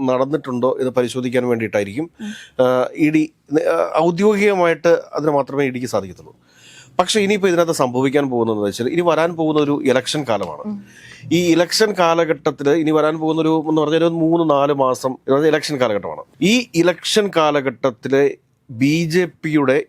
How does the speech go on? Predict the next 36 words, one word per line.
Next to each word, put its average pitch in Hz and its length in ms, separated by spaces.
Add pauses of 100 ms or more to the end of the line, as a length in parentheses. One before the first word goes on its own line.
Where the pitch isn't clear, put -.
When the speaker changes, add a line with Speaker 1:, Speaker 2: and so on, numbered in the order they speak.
(100)
Speaker 1:
ഏറ്റവും 185 600
വലിയ 135 440 (580)
തുറുപ്പ് 214 440
ചീട്ടായിരിക്കും 151 800 (100)
ഇ 143 160
ഡി 156 80
എന്ന 135 240
കാര്യത്തിൽ 120 340 (100)
ഒരു 117 160
സംശയവും 131 400
വേണ്ട. 98 200 (720)
ഒരു 156 120
കാര്യം 160 180
മനസ്സിലാക്കിക്കുക. 117 560
കാരണം, 143 420
ഇ 165 220
ഡി 208 200
കേസ് 170 220
രജിസ്റ്റർ 151 400
ചെയ്ത 156 220
അന്ന് 147 480
തന്നെ 110 240
Speaker 2:
ഉം. 226 180 (400)
Speaker 1:
തന്ത്രിയെ 165 280
സ-, 160 260
ഈ 151 280
സ്പെഷ്യൽ 151 360
ഇൻവെസ്റ്റിഗേഷൻ 139 640
ടീം, 139 240 (100)
ആ, 123 200
അറസ്റ്റ് 131 340
ചെയ്യുന്നു. 98 320 (460)
അത് 151 120
ഹൈക്കോടതിയെ 151 600
കൃത്യമായിട്ട് 143 640
ധരിപ്പിക്കുന്നു. 113 580